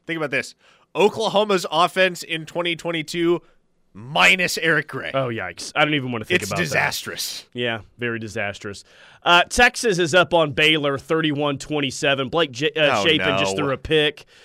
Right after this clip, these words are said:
Speaker 2: So Texas is gonna have it, uh, on the plus side of the field with six and a half minutes left, up thirty-one twenty-seven. So, dang it! And guess what? They're probably actually gonna hand the ball off to Bijan Robinson, and they're probably gonna go down and score a touchdown because it's that easy.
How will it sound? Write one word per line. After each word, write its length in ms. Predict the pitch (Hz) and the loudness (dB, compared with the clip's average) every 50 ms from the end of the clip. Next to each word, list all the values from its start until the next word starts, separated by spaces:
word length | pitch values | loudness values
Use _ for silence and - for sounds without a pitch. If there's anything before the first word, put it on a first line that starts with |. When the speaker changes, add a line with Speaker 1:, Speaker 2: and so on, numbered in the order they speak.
| - _ _ | -20 _ _
Speaker 2:
So 180 | - - 165 147 | -4 -2 -2 -2
Texas 520 | - - 170 165 165 - - 170 160 123 | -2 0 0 0 0 0 -4 -6 -6 -6
is 120 | 139 139 107 | -6 -6 -4
gonna 180 | 147 143 131 | -4 -4 -2
have 300 | 117 131 143 143 143 120 | -2 2 2 2 2 2
it, 200 | 135 135 131 - | 0 -4 -4 -2
uh, 220 | 143 139 131 131 127 - | -2 0 0 0 -2 -4
on 120 | 139 139 | -4 -4
the 60 | 127 117 | -4 -6
plus 300 | - - - 147 135 135 | -8 -4 -2 -2 -2 -2
side 260 | - - 147 135 127 120 | -2 0 2 2 2 0
of 40 | |
the 60 | 110 110 | -4 -12
field 380 | - - 135 127 123 117 110 | -6 -4 -4 -2 -2 -2 -4
with 140 | 113 117 104 | -4 -8 -8
six 300 | - - 151 147 - - | -6 -4 -4 -4 -4 -4
and 80 | 131 123 | -8 -2
a 40 | |
half 200 | 117 127 120 - | -2 -2 -2 -2
minutes 260 | - 120 113 101 - - | -4 -8 -8 -8 -10 -8
left, 260 | 113 107 101 95 - | -8 -8 -8 -8 -10
up 120 | 110 - | -12 -10
thirty-one 460 | _ 120 110 104 104 101 104 104 95 | _ -10 -8 -8 -8 -10 -10 -10 -12
twenty-seven. 600 | 95 - 113 104 92 82 - - 107 98 92 92 85 | -12 -14 -14 -14 -14 -16 -12 -12 -12 -12 -12 -16 -20
So, 360 | - - 110 98 95 90 - _ _ _ _ _ _ _ _ _ _ _ _ _ | -14 -12 -10 -10 -10 -12 -16 _ _ _ _ _ _ _ _ _ _ _ _ _
dang 300 | - 196 247 285 311 294 | 4 6 8 8 8 8
it! 480 | 277 240 - - - - - - - _ _ | 6 4 2 -2 -8 -8 -8 -10 -14 _ _
And 140 | - 202 202 175 | 2 2 4 8
guess 260 | 240 269 254 - - | 8 8 8 6 6
what? 240 | 262 254 220 202 - | 8 8 8 8 8
They're 100 | 220 202 | 4 2
probably 560 | - - 180 220 240 277 277 277 262 277 269 - | 2 2 6 8 8 8 8 6 4 4 4 4
actually 440 | - 226 233 240 - - 254 254 233 | 2 2 2 2 0 0 2 2 2
gonna 160 | 208 233 233 202 | 4 2 2 4
hand 200 | 208 214 214 214 | 4 2 2 2
the 60 | 202 | 2
ball 240 | 175 190 185 180 170 | 4 6 6 6 6
off 180 | 170 170 - | 6 4 2
to 100 | - 160 | 0 -4
Bijan 420 | 139 143 143 139 123 139 143 131 127 | -2 -2 -2 -2 0 -2 -2 0 0
Robinson, 520 | 127 120 117 113 120 104 - 131 120 113 - _ _ _ _ | 0 -2 -2 -2 -4 -6 -4 -6 -6 -6 -8 _ _ _ _
and 60 | 185 | -2
they're 80 | 208 190 | -2 -2
probably 340 | 135 - 185 180 175 170 170 | 2 4 6 6 6 6 4
gonna 120 | 165 160 | 2 2
go 100 | 147 156 147 | 2 0 2
down 120 | 147 139 | 2 0
and 100 | 131 123 | 0 -2
score 220 | - - 135 131 123 | -6 -6 -6 -6 -6
a 40 | |
touchdown 440 | - - 131 120 - - 127 113 110 | -4 -4 -4 -4 -4 -4 -4 -4 -4
because 240 | 104 104 - 113 95 | -6 -8 -10 -10 -10
it's 120 | 101 - | -10 -10
that 180 | - 113 98 98 | -8 -8 -8 -6
easy. 320 | 95 98 95 - 92 82 | -8 -10 -10 -12 -16 -16